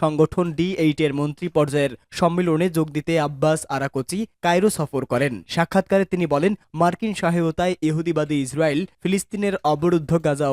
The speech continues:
উপত্যকা এবং লেবাননে যে হামলা চালাচ্ছে এবং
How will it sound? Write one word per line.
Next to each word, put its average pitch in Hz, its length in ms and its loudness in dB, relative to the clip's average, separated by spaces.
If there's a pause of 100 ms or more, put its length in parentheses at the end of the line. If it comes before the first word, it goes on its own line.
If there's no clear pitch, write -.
উপত্যকা 170 560 -2 (200)
এবং 156 160 0 (320)
লেবাননে 190 420 0 (100)
যে 175 100 2 (260)
হামলা 170 320 0
চালাচ্ছে 151 380 -4 (200)
এবং 160 180 2